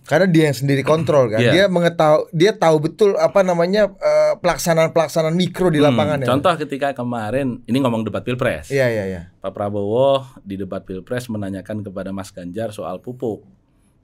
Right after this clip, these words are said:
Speaker 2: ya kan? Besoknya Pak Jokowi langsung turun ke Jawa Tengah, <laughs> ya kan, bagiin pupuk <laughs> begitu. Jadi benar-benar langsung dieksekusi begitu.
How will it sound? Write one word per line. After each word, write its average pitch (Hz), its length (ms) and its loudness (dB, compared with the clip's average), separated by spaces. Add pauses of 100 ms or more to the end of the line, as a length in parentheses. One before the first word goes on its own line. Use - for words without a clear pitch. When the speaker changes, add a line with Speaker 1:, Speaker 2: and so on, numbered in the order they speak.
Speaker 2:
ya 98 140 -6
kan? 113 340 -6 (840)
Besoknya 202 400 -10
Pak 233 100 -8
Jokowi 214 300 -6
langsung 202 320 -6
turun 202 160 -4
ke 196 100 -8
Jawa 196 240 -4
Tengah, 202 300 -4
<laughs> - 560 -12
ya 113 160 -2
kan, 147 160 -4
bagiin 120 320 0
pupuk 131 400 -2
<laughs> 101 60 -10
begitu. 151 340 2
Jadi 202 400 0 (180)
benar-benar 185 640 0
langsung 226 400 0
dieksekusi 185 720 -2
begitu. 92 320 -8